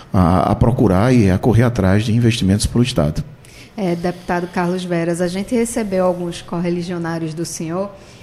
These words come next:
Speaker 2: e um dos assuntos que esteve aí na roda foi a questão de dois mil e vinte e quatro, principalmente a Prefeitura do Recife, né, onde o P T, é, foi governo por doze anos.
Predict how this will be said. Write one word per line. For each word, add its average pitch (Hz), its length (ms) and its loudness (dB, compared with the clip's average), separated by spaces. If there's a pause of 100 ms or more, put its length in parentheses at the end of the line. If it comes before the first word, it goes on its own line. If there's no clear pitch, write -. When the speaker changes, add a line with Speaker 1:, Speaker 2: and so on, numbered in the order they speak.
(120)
Speaker 2:
e 208 200 -2
um 220 100 -4
dos 202 140 -4
assuntos 196 440 -2
que 190 480 0
esteve 190 580 0
aí 175 300 4
na 175 360 0
roda 196 500 0
foi 196 260 -2
a 196 60 -2
questão 202 600 -4 (380)
de 202 160 -4
dois 240 220 0
mil 233 140 0
e 233 40 -2
vinte 233 220 -4
e - 20 -12
quatro, 185 480 0
principalmente 202 920 -4
a 175 640 -2 (100)
Prefeitura 226 500 0
do 233 80 0
Recife, 214 640 -4
né, 170 600 -4 (360)
onde 190 220 -4
o 190 40 -4
P 196 180 -4
T, 202 480 -2
é, 180 340 -2
foi 190 260 -2
governo 202 520 -2
por 247 180 -6
doze 185 400 -4
anos. 156 440 -8